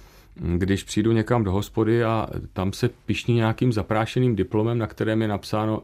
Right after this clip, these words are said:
Čisté trubky dva tisíce šestnáct, jo? Nebo pivo roku dva tisíce šestnáct. Mě vůbec nezajímá pivo roku dva tisíce šestnáct, ani Čisté trubky dva tisíce dvacet tři.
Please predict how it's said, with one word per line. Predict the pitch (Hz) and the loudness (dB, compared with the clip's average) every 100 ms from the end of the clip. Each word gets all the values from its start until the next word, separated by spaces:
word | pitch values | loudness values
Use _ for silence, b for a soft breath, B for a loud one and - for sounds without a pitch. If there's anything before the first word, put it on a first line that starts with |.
| - | -6
Čisté | 104 - 113 | -6 -2 -2
trubky | 110 107 - 113 | -2 -4 -2 -2
dva | 101 | -2
tisíce | 92 - | -4 -4
šestnáct, | 107 90 - 73 64 65 - | -4 -4 -6 -6 -6 -10 -10
jo? | 69 78 - B B B B | -8 -10 -12 B B B B
Nebo | 85 87 | -2 0
pivo | 90 98 104 113 | 2 2 4 2
roku | 92 107 | 2 -2
dva | 101 | -2
tisíce | - 104 | -4 -6
šestnáct. | 101 - - 76 - | -6 -6 -6 -6 -4
Mě | 92 | -4
vůbec | 95 98 131 139 139 - | -4 0 0 2 0 -2
nezajímá | 107 101 101 113 107 104 101 101 101 | -2 0 0 0 0 -2 -4 -6 -2
pivo | 95 92 104 107 - | 0 0 0 -2 -4
roku | 82 - - | -6 -6 -2
dva | 92 | -2
tisíce | 85 92 | -2 -6
šestnáct, | 87 - 80 76 - - | -6 -6 -6 -8 -10 -10
ani | 87 92 | -4 -4
Čisté | - 90 - | -4 -6 -4
trubky | 95 95 - 98 | -2 -4 -4 -6
dva | 90 | -4
tisíce | 90 - | -6 -6
dvacet | 92 85 - - | -6 -6 -10 -14
tři. | - - | -12 -10